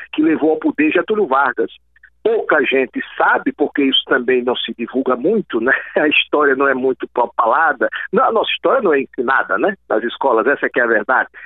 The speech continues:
a história de Alagoas. Então, pouca gente sabe que quem deu a voz de comando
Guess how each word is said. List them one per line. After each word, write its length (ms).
a 100
história 340
de 80
Alagoas. 440
Então, 400
pouca 320
gente 260
sabe 400
que 140
quem 280
deu 260
a 60
voz 340
de 100
comando 580